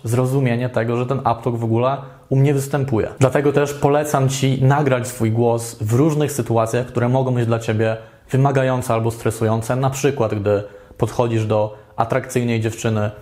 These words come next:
w codziennej sytuacji, gdy masz ważną rozmowę z szefem,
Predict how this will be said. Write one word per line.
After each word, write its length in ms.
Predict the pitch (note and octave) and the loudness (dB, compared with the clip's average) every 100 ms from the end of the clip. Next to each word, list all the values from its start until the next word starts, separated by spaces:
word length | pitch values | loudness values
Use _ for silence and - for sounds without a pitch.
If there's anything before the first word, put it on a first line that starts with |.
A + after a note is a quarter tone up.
| - - | -20 -12
w 80 | - | -2
codziennej 380 | B2 D3 D3 C#3+ | 0 2 0 -2
sytuacji, 640 | C3 C3 C3 C3 B2 A#2 | -2 0 0 0 -4 -2
gdy 320 | A2 A2 G#2+ - - - | 2 2 0 -6 -20 -4
masz 200 | A#2+ A#2+ | 0 2
ważną 340 | A#2+ C3 C3 B2+ | 2 2 2 0
rozmowę 360 | B2 B2 B2 | 0 0 -2
z 80 | B2 | -2
szefem, 460 | - C3 C3+ B2+ | -2 -2 0 -2